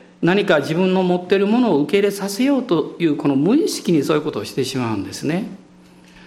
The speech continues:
でも、福音宣教というのは知識を分け与えることではありません。命を分け与えることです。ですから、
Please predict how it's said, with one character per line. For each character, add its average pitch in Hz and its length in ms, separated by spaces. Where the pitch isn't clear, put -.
で 240 120
も、 214 500
福 233 240
音 320 160
宣 311 260
教 135 220
と 123 140
い 127 80
う 139 80
の 117 120
は 143 300
知 311 180
識 - 320
を 113 300
分 135 180
け 151 80
与 143 260
え 135 40
る 131 100
こ 143 140
と 120 120
で 110 80
は 104 140
あ - 40
り 120 80
ま 113 140
せ 107 140
ん。 95 100
命 285 540
を 285 100
分 127 180
け 135 80
与 113 260
え 107 40
る 101 80
こ - 160
と - 100
で 120 140
す。 - 300
で 220 120
す 226 80
か 156 120
ら、 147 440